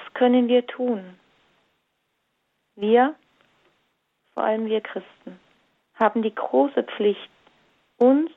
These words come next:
unsere geistlichen Kräfte bewusst zu werden und unsere Hoffnung, nicht nur die Hoffnung für uns selber, sondern auch für die Gesellschaft, auf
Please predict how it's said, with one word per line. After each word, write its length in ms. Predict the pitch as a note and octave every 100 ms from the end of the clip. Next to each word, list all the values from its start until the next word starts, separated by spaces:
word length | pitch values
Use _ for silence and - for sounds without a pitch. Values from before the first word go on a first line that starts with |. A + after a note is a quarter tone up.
| -
unsere 380 | A3+ A3 - G3
geistlichen 760 | G3 G3+ A#3 - A3+ A3 G#3+
Kräfte 520 | G3+ G#3 G#3 - -
bewusst 480 | G#3 G3+ G3 C4 - _
zu 160 | - F#3
werden 480 | F#3 F#3+ G3+ F#3+ - _ _ _ _ _ _ _ - _ _
und 200 | A#3 A3+
unsere 440 | A#3+ A#3 A#3+ A#3
Hoffnung, 640 | B3+ C#4 - G#3+ G3 F#3 F#3+ _ _ _ _ _
nicht 200 | G#3 _
nur 120 | A3+
die 160 | G#3 G3+
Hoffnung 400 | G#3+ G#3+ - G3+
für 160 | - -
uns 200 | G3 F3+
selber, 500 | G#3+ C4 B3+ G3 F#3+ -
sondern 320 | G#3 G#3+ G3+
auch 240 | G#3 A3+ -
für 80 | A3+
die 100 | G#3
Gesellschaft, 800 | G3+ A#3 C4 C4+ C4 - F#3+ _ _ _ _ _ _ _ _ -
auf 180 | G3+